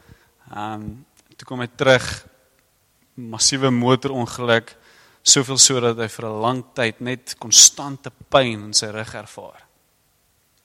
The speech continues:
Is toe weer terug Holland toe op die einde, ehm, g-,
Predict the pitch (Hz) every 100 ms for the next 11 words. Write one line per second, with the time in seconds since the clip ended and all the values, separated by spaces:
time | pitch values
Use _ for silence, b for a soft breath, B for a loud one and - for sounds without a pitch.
0 | _ _ - - 113 113 - 135 117 117
1 | 123 117 117 104 113 113 110 107 B B
2 | B B B B 139 131 110 107 107 -
3 | - -